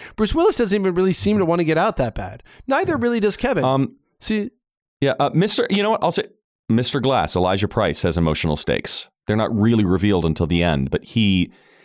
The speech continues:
Speaker 2: this is a film about his need.
Speaker 1: I guess, but again, <sighs> so I'm just gonna come out and say it. Let me just put it, like, right here on Front Street for you. Um, I am, uh,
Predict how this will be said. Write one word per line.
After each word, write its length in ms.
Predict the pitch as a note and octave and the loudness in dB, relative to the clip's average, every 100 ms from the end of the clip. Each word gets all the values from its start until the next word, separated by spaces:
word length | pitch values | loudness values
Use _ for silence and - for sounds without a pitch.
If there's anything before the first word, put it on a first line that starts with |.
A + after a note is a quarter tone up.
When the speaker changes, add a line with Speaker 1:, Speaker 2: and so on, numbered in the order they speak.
| _ | _
Speaker 2:
this 240 | A#2+ D#3 C#3+ | -2 0 0
is 100 | A#2 | -2
a 80 | |
film 300 | A2 A2+ G2+ | -2 0 2
about 320 | F#2+ F2+ E2+ - | 2 2 0 0
his 340 | A2+ F2 D#2+ | 0 0 2
need. 400 | G2+ D2+ - - _ _ _ _ _ _ _ _ _ _ _ _ _ | 2 0 -4 -14 _ _ _ _ _ _ _ _ _ _ _ _ _
Speaker 1:
I 200 | F#3+ D3+ - _ - - | -8 -8 -14 _ -20 -6
guess, 760 | E3+ G#3+ F#4+ - - - - _ _ _ _ - | -2 0 0 0 -2 -2 -6 _ _ _ _ -18
but 300 | C3+ G3 G3+ | -4 -2 -2
again, 500 | F#3 F3 G3 A3+ F3+ C3+ - - _ | -4 -2 0 0 -4 -10 -14 -20 _
<sighs> 340 | _ - - | _ -20 -16
so 140 | - C4+ | -4 0
I'm 100 | E4+ | 0
just 120 | A#3 | 0
gonna 120 | A#3+ | -2
come 140 | G#3+ G3 | -2 -2
out 60 | |
and 120 | D#3+ C3+ | -2 -2
say 180 | D#3 | 0
it. 60 | C#3 | 0
Let 80 | C#3 | 0
me 60 | |
just 140 | E3+ - | -2 0
put 120 | G3 | 0
it, 180 | E3 - | -2 0
like, 220 | D3 B2+ | -2 0
right 160 | D3+ C#3+ | -2 0
here 180 | D3 | 0
on 60 | B2+ | 0
Front 220 | D3+ D#3 | 0 -2
Street 240 | - C3+ A2+ | -2 -4 -2
for 180 | C#3 | 0
you. 200 | B2+ A#2+ A#2 - - _ E3 | 0 -2 -6 -18 -20 _ -4
Um, 380 | E3+ D#3+ D3+ - _ _ _ | -2 -2 -6 -14 _ _ _
I 480 | E3 G3+ A#3 A3 G#3+ - | -2 0 2 0 -2 -2
am, 680 | F3+ F#3+ F#3+ F#3 F3+ F3+ - _ | 0 2 0 -2 -6 -12 -18 _
uh, 340 | F3 F3+ F3+ | 0 2 2